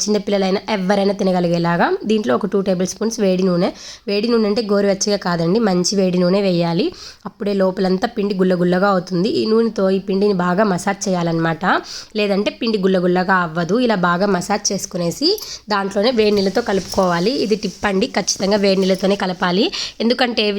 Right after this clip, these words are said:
జొన్న పిండిలో జిగురు ఉండదు కాబట్టి ఈ వేడి నీళ్ళు వేసి మనం బాగా కలపటం వల్ల జిగురు వస్తుందన్నమాట. కొంచెం కొంచెం వేడి నీళ్ళు యాడ్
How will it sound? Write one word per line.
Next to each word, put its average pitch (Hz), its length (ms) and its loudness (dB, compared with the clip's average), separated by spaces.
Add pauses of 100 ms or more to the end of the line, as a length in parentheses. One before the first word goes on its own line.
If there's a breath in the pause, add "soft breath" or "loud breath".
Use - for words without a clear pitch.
(120)
జొన్న 208 120 2 (120)
పిండిలో 202 360 2
జిగురు 196 240 2
ఉండదు 196 240 2
కాబట్టి 180 360 -2 (120)
ఈ - 20 2 (140)
వేడి 208 220 2
నీళ్ళు 220 240 2
వేసి 190 260 -2
మనం 202 140 2 (120)
బాగా 185 300 0
కలపటం 190 420 0
వల్ల 170 160 0 (480 loud breath)
జిగురు 208 240 2
వస్తుందన్నమాట. 175 540 0 (120)
కొంచెం 196 300 0
కొంచెం 202 300 2
వేడి 190 180 4
నీళ్ళు 190 220 2
యాడ్ 175 140 -4